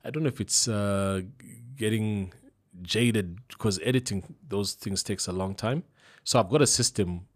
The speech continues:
where, which I used to edit. It's like a, a system that I saw online when I,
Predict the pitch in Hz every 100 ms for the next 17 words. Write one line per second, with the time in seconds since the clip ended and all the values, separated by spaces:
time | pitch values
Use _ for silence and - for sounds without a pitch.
0 | _ _ 98 95 101 - 95 98 95 -
1 | 95 87 92 87 - 90 - 90 87 73
2 | 82 92 123 - 98 90 90 92 90 85
3 | - 113 92 90 92 92 85 85 87 78